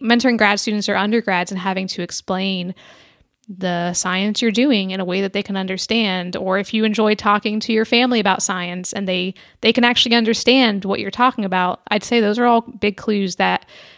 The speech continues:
a career in science communication, whether that's medical writing or journalism, that could be a really good fit for you, because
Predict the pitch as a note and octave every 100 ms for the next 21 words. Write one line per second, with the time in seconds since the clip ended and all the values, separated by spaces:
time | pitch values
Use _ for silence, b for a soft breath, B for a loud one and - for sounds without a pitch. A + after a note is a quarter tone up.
0 | B - - A3 G#3 G3+ G3+ G3+ G3 F#3
1 | - F3+ F3+ - F3 - C#4 - A#3+ A3+
2 | F#3 F3+ F3 - F#3 G3 G#3+ G3 F#3+ F#3
3 | F3+ - F#3 F#3+ F#3+ F#3 F3+ F#3 F3+ F3+
4 | G3 F#3+ - A#3 A3+ F#3 F#3 F3+ F#3 -
5 | - - G3 - F#3+ F#3+ - F#3+